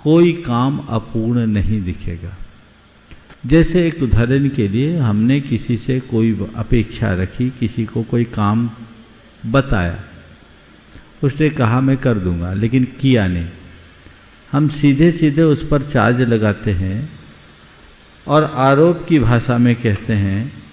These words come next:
कि तुमने ये काम नहीं किया, तुम किसी काम के नहीं। गुस्सा आए, है ना?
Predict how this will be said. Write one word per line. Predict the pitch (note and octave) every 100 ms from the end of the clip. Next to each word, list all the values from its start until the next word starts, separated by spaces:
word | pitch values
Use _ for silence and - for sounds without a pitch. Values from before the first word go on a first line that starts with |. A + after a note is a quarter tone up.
| - -
कि | C3
तुमने | - B2+ A#2+ B2+ B2+
ये | A#2+
काम | - A2 A#2
नहीं | B2 A2+ A2 G2+ A#2+ A2+
किया, | - F2+ E2+ E2 - - - - - -
तुम | C#3 C3+
किसी | C3+ A2+ C3
काम | A#2 A#2 G#2 G#2
के | G#2 B2+
नहीं। | A#2+ A#2 G#2 E2+ - - - - - D3
गुस्सा | D3+ - A#2
आए, | E2+ F2 F#2 - - - - - - - - - - - - - -
है | A#2
ना? | C#3+